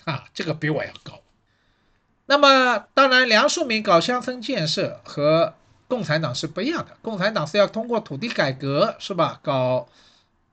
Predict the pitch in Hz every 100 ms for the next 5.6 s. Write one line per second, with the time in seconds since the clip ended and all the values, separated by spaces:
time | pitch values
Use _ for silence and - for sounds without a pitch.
0 | _ - 175 277 370 - 165 320 359 -
1 | _ _ _ _ _ _ _ - 196 208
2 | 175 233 - 427 208 139 143 143 139 135
3 | - 147 123 139 185 170 151 180 175 190
4 | 147 - _ _ _ - 135 - - -
5 | 427 165 131 - 220 285